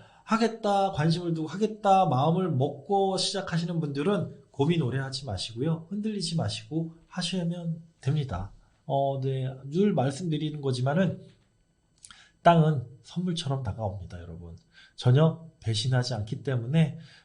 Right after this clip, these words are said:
여러분들에게 정말 좋은 재테크 수단이 될 텐데 여러 가지 이유로 못하는 경우가 많은데, 자, 토지 투자 잘하는 방법, 오랜 고민하지 마십시오. 아시겠습니까? 오랜 고민은,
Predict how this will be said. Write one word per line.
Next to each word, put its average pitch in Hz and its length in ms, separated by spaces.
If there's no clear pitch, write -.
여러분들에게 131 840
정말 123 580
좋은 160 340
재테크 127 420
수단이 135 380
될 110 160
텐데 117 460
여러 190 220
가지 156 240
이유로 131 220
못하는 123 500
경우가 117 320
많은데, 101 500
자, - 280
토지 180 240
투자 156 200
잘하는 127 460
방법, 113 480
오랜 127 300
고민하지 113 480
마십시오. - 440
아시겠습니까? 131 1040
오랜 147 320
고민은, 131 540